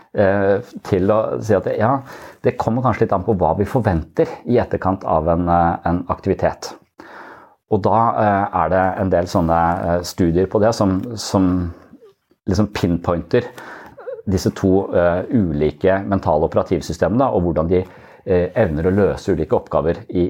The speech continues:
i livet. Det kapitlet begynner også med sånn, eh, beskrivelse av Obama, Steve Jobs og Mark Zuckerberg. Og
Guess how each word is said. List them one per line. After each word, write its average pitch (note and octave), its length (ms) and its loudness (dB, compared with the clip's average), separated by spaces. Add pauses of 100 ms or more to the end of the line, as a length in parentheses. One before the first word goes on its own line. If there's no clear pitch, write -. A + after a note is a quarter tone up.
(120)
i F2+ 60 0
livet. D#2 420 -2 (640)
Det F#2 160 0
kapitlet G2+ 320 0
begynner F2+ 220 2
også F#2 180 -2
med F#2 220 2
sånn, E2+ 180 0
eh, E2+ 160 2
beskrivelse F2 460 0
av G2 100 -4
Obama, E2+ 480 0
Steve E2 280 -2
Jobs - 420 -2 (180)
og F2 340 2
Mark F2 380 -2
Zuckerberg. A2 600 -2 (840)
Og E2+ 640 2